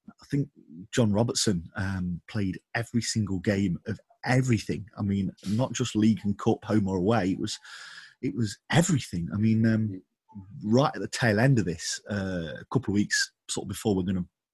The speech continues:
bring this to a close, the, we played, like, a ridicu-, we played three league games in seven days, but in, in the middle of that was a county cup game against Notts County and a friendly in France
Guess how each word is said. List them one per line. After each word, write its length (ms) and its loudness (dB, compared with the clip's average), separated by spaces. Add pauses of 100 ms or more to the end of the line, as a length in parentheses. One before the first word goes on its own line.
(180)
bring 200 2
this 120 -6
to 120 -12
a 40 -8
close, 380 4
the, 100 -6 (640)
we 100 -2
played, 360 2
like, 80 -6 (100)
a 60 -4
ridicu-, 340 -2
we 120 2
played 260 -2
three 460 -2
league 320 2
games 520 0 (120)
in 280 0 (180)
seven 420 -4
days, 440 -2
but 120 -2
in, 200 -2
in 220 -2
the 80 0
middle 320 4
of 140 0
that 240 -2
was 320 0 (600)
a 40 -16
county 420 0
cup 260 -2
game 240 4
against 300 0
Notts 220 -2
County 520 -4 (120)
and 240 4
a 20 0
friendly 760 -2
in 120 -2
France 760 -4